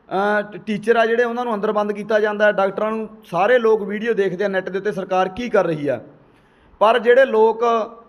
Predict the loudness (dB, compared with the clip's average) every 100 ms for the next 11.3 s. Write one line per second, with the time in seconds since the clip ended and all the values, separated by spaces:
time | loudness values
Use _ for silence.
0 | _ _ -2 2 6 4 4 0 -2 2
1 | 0 0 -6 -2 0 2 2 4 2 4
2 | 2 -4 -16 -20 _ _ _ _ -2 2
3 | 4 4 6 6 6 2 -6 -18 -20 _
4 | 0 2 2 0 0 -2 0 2 4 4
5 | 2 -2 -14 -20 _ _ -4 -2 0 2
6 | 0 0 -2 2 2 2 2 2 2 0
7 | 0 0 -2 0 0 2 2 2 2 0
8 | 4 4 2 -10 -20 _ _ _ _ _
9 | _ _ 2 2 4 2 0 -2 2 2
10 | 0 -6 2 4 6 4 2 0 2 2
11 | 2 0